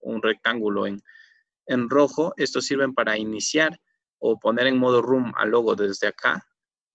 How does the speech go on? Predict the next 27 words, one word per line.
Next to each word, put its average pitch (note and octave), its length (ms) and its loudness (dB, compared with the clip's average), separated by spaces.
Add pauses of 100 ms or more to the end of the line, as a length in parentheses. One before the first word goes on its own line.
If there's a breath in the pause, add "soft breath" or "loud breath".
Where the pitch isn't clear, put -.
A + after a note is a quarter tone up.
(120)
o C#3 200 4
poner B2 300 0
en B2+ 100 2
modo A#2+ 180 2
stop D#3 360 0 (680)
al A2+ 180 0
logo A2+ 240 4
desde G#2 260 0
acá, - 320 -6 (100)
¿sí? F#3+ 180 -2 (580 soft breath)
Aquí D#3+ 220 0
también, D#3 360 2
aparte C#3 360 0
de C3+ 100 2
la B2 100 0
simulación, A#2+ 920 -2 (120)
eh, - 80 -20 (680 soft breath)
simulación A#2 680 -2
que B2+ 120 0
hacen B2 220 -4
dentro C3 240 0
del C3+ 120 4
programa, D#3 500 0 (400 soft breath)
también D3+ 280 2
podrían C3+ 400 0
conectarse C#3 1040 -4
al, A2+ 520 -2